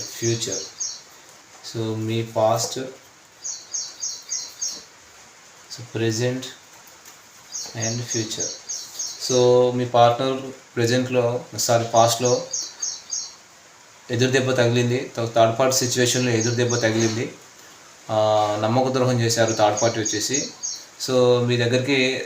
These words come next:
రావాలనుకున్నారు, ఒంటరిగా ఉండిపోయారు పాస్ట్‌లో. So, ప్రెజెంట్ వచ్చేసి, ప్రెజెంట్ వచ్చేసి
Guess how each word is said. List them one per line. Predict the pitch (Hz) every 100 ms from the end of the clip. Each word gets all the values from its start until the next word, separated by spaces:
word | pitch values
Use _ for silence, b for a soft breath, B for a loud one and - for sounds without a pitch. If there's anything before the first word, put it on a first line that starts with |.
| - 123
రావాలనుకున్నారు, | 120 127 127 123 123 123 135 120
ఒంటరిగా | 120 127 131 117
ఉండిపోయారు | 113 110 104 98 - -
పాస్ట్‌లో. | 113 110 107 104 - - - - - - -
So, | 127 117
ప్రెజెంట్ | 113 113 135 135
వచ్చేసి, | 127 - 131 123 127 123 123 - - - - - - - - - - - -
ప్రెజెంట్ | 117 120 131
వచ్చేసి | 131 127 131